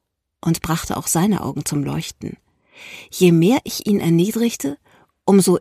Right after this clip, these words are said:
inniger schien er mich anzuhimmeln. Ich schimpfte und schimpfte, während meine Klitoris vor Lust anschwoll,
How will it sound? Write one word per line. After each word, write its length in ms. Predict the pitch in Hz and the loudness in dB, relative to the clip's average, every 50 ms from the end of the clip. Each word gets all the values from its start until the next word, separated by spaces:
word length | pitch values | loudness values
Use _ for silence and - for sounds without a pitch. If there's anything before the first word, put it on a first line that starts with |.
| - _ | 0 _
inniger 500 | 196 190 190 196 214 226 - 277 277 277 | 2 4 4 4 2 0 -4 -4 -4 -4
schien 260 | - - - 226 220 | -6 -4 0 0 2
er 80 | 226 240 | 2 2
mich 260 | 247 254 - - - | 0 -2 -4 -6 -4
anzuhimmeln. 840 | 269 311 311 - - 220 175 156 - - 156 - - - 220 226 - _ _ _ _ _ _ _ _ - - - - - - _ | -4 -4 -4 -2 -2 -2 -2 0 0 -2 -2 -4 -6 -8 -10 -12 -14 _ _ _ _ _ _ _ _ -20 -20 -20 -20 -20 -20 _
Ich 300 | - 214 - - - - | -10 -8 -6 -4 -2 -2
schimpfte 680 | - - 320 320 311 294 - - - - 262 247 220 - | 0 2 4 4 4 4 2 -2 0 2 4 4 4 2
und 240 | - 190 185 175 - | 0 0 0 0 -2
schimpfte, 540 | - - 175 135 - - - - - - - - 196 - _ _ _ _ _ | -2 -4 -4 -4 -4 -8 -10 -10 -12 -12 -14 -14 -20 -20 _ _ _ _ _
während 300 | - 170 156 151 147 - | -4 -2 -2 -2 -2 -2
meine 220 | - 151 147 139 - | -4 -4 -4 -4 -6
Klitoris 680 | - - - 226 233 - - 185 185 - 113 - - | -8 -4 -4 -4 -4 -2 -6 -8 -6 -6 -6 -6 -8
vor 220 | - - - 156 151 | -6 -4 -2 0 0
Lust 400 | 165 190 196 - - - - - | 2 0 0 -2 -4 -6 -4 0
anschwoll, 600 | 160 170 190 - - - - - - - - - | 0 2 2 0 -4 -6 -6 -6 -6 -6 -8 -12